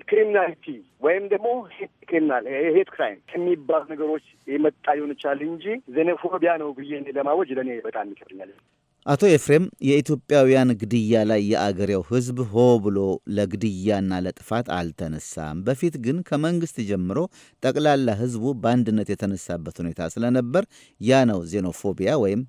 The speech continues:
Speaker 2: መጤጠል የሚባለው። ይህን የአሁኑን መጤጠል ለማለት ግን ይከብደኛል ነው ያሉት። መጤጠል ወይም ዜኖፎቢያ ለእርስዎ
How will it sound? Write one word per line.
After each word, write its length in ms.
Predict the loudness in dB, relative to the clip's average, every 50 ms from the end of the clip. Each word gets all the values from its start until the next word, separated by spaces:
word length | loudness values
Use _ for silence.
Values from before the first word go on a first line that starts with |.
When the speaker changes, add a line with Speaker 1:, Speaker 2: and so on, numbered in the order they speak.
| -4
Speaker 2:
መጤጠል 640 | -4 -2 -2 -2 -4 _ -6 -6 -6 -4 -6 -6 -6
የሚባለው። 680 | -6 -6 -6 -8 -10 -12 _ -12 -12 -10 -10 -10 -12 -14 -16 _ _ _ _ _ _ _ -2
ይህን 280 | 2 4 4 4 6 4
የአሁኑን 600 | 4 4 4 4 2 2 2 2 2 0 0 -2 -2 -4 -8 -10 _ _ _ -4
መጤጠል 500 | -4 -4 -2 -2 -6 -4 -4 -4 -6 -4
ለማለት 400 | -2 -2 0 0 0 0 0 -2 -2
ግን 160 | -2 -4 -4 -4 _ _ _ -6
ይከብደኛል 760 | -2 0 2 2 2 2 -2 -6 -6 -6 -6 -8 -10 -8 -4
ነው 140 | -2 0 0
ያሉት። 320 | 0 -2 -4 -8 -14 _ _ _ _ _ _ _ _ _ _ _ _ 2
መጤጠል 580 | 4 4 4 4 4 4 4 4 4 2 0 0 -2 -6 -8 -10 -6
ወይም 260 | -4 -2 -2 -2 -4 -6 -8
ዜኖፎቢያ 560 | -6 -4 -4 -4 -4 -2 -2 0 2 2 2 0 0 -4 -8 _ -2
ለእርስዎ 440 | 0 0 0 0 -2 -2 0 2